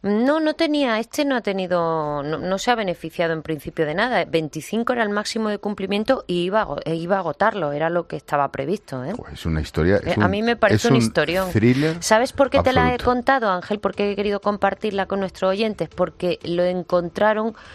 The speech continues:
Speaker 1: eh, justo cuando estábamos con todo, eh, con todo el lío y la
Speaker 2: Lo de
Speaker 1: detención de
Speaker 2: Laura.
Speaker 1: Bernardo Montoya y de Laura Luelmo. Entonces, evidentemente, una investigación preciosa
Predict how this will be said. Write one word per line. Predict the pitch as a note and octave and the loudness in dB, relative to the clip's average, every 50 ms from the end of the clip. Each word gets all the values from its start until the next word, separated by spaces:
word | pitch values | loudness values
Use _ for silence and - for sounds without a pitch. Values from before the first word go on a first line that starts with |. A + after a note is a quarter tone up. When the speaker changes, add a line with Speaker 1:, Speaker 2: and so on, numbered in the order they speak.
| - - - - - | -20 -20 -20 -4 0
Speaker 1:
eh, | F3 F#3 F#3 F3+ F3+ F3 | 2 2 4 4 2 0
justo | - - G#3+ G3+ - - - G#3+ | 0 -4 -6 -6 -2 -2 -2 0
cuando | - - G3 F#3+ F#3 E3+ | 2 2 0 2 0 -2
estábamos | D#3+ - - - F3 F3 F3 F3 F3+ F3+ F3+ F3+ - | -4 -4 -2 0 0 2 2 0 0 0 -2 -2 -4
con | - - E3+ E3+ D#3+ | -4 -4 -4 -4 -2
todo, | - - E3 E3 D#3+ E3 E3 E3 E3 D#3+ D#3+ D#3 D#3 | -2 -2 0 0 0 0 0 0 0 0 0 0 0
eh, | D3+ D3+ D3 D3+ D3 - | 0 0 -2 -2 -2 -2
con | - D3 D3 | -4 -4 -2
todo | C#3 - D#3 D3+ D3+ | -2 -2 0 0 0
el | D3 D3+ D3 | -2 -2 0
lío | D3 D#3+ | 0 0
y | D#3 | 0
la | D#3 D3 | 0 0
Speaker 2:
Lo | |
de | C#3 D3 | -2 -2
Speaker 1:
detención | - - D3 D3 D3 D3 D3+ E3+ - D3 D3+ | -2 -2 -2 -2 -2 2 2 2 2 4 2
de | D#3 | 2
Speaker 2:
Laura. | |
Speaker 1:
Bernardo | D3 D3+ D3+ D#3 D3+ D3 D3+ D#3 C#3+ | 0 0 0 0 0 0 0 -2 -2
Montoya | C#3 C#3 C3 - D3 C#3 - - D3+ - - - - - - - - | -2 -6 -6 -6 -6 -6 -6 -6 -8 -10 -12 -20 -18 -16 -16 -16 -10
y | - - D3 | -6 -2 0
de | D3 C3+ | 2 2
Laura | C3+ C3 C#3 C#3+ B2+ | 2 2 2 0 -2
Luelmo. | C3 C#3+ D3 C#3+ C3+ C3+ C3+ | 0 -2 -2 -2 -2 -2 -4
Entonces, | C3+ C3+ - C#3+ C#3 - - D#3 D3 C#3+ - - - - - - - | -4 -2 -4 -4 -4 -4 -2 -2 -2 -2 -2 -6 -14 -20 -20 -12 -6
evidentemente, | - D#3 D3 D3 D3 D3+ D#3 C#3+ D#3 C#3+ D#3 D#3 D3+ - D#3+ D#3 D#3 | -4 -2 0 0 0 0 0 0 -2 -2 0 -2 0 0 0 0 2
una | - E3 E3 E3 | 0 0 -2 -2
investigación | D#3+ D#3 D3 C#3+ - D#3 C3+ - - - E3+ E3 D#3 C#3 | -2 -2 -4 -6 -4 -4 -2 -2 -2 -2 -2 -4 -4 -2
preciosa | - D#3 D3+ C#3 - - D#3 D#3+ D#3+ - - E3+ F3 - | -4 -4 -4 -4 -4 -2 -2 -2 -2 -2 -2 -4 -4 -4